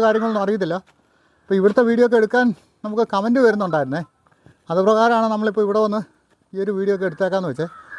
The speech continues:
അപ്പോൾ ഈ വഴിക്ക് കുറച്ച് മുന്നോട്ട് ഒരു സ്കൂളുണ്ട്, ആ സ്കൂളൂടെ ഒന്ന് കണ്ടിട്ട് വരാവേ. വേറെ വഴിയാന്ന് തോന്നേ.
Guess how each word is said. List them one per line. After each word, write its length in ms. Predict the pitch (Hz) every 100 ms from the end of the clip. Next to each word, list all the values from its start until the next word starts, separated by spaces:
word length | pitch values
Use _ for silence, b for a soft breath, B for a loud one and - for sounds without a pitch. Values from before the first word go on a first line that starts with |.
| -
അപ്പോൾ 120 | - 190
ഈ 20 |
വഴിക്ക് 200 | 226 233 240
കുറച്ച് 220 | 208 208 233
മുന്നോട്ട് 240 | 226 220
ഒരു 100 | 220 208
സ്കൂളുണ്ട്, 460 | - 196 233 208 147 151
ആ 20 |
സ്കൂളൂടെ 380 | - 180 220 247 220
ഒന്ന് 100 | 208
കണ്ടിട്ട് 260 | 190 185 170
വരാവേ. 260 | 135 131 156 _ _ _ _ _ _ _
വേറെ 200 | 254 254 254
വഴിയാന്ന് 280 | 233 214 160
തോന്നേ. 180 | 135